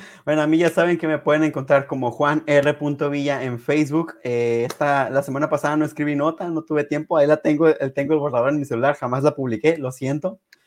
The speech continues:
Se las debo, pero esta semana espero ahora sí tener tiempo. He tenido mucha, mucha, mucha chamba, pero, este, me voy a tratar de dar el tiempo. Y si no, pues nomás no duermo una hora más, ¿no? ¿Qué, qué más puede pasar?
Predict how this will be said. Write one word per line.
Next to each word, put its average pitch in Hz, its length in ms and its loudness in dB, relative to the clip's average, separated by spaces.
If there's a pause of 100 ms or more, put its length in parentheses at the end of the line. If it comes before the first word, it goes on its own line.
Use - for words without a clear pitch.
(460)
Se 131 140 -2
las 123 180 4
debo, 165 320 2
pero 147 160 -2
esta 185 140 -4
semana 170 560 -4
espero 147 520 -4
ahora 131 200 -4
sí 131 100 -16
tener 135 260 -10
tiempo. 160 440 -8
He 139 40 -14
tenido 139 220 -8
mucha, 143 400 -10
mucha, 135 380 -14
mucha 131 340 -12
chamba, 147 500 -6 (120)
pero, 147 500 -4 (240)
este, - 360 -20
me 117 60 -16
voy 127 120 -8
a 131 40 -10
tratar 123 220 -4
de 127 80 -2
dar 131 140 0
el 131 80 -8
tiempo. 120 340 -8
Y 117 40 -10
si 123 100 -12
no, 170 200 -8
pues - 220 -20
nomás 131 320 -10
no 135 120 -8
duermo 135 260 -4
una 135 180 -4
hora 113 220 0
más, 104 200 -10
¿no? 143 120 -14
¿Qué, 127 280 -10
qué 139 140 -20
más 123 160 -16
puede 117 200 -6
pasar? - 260 -18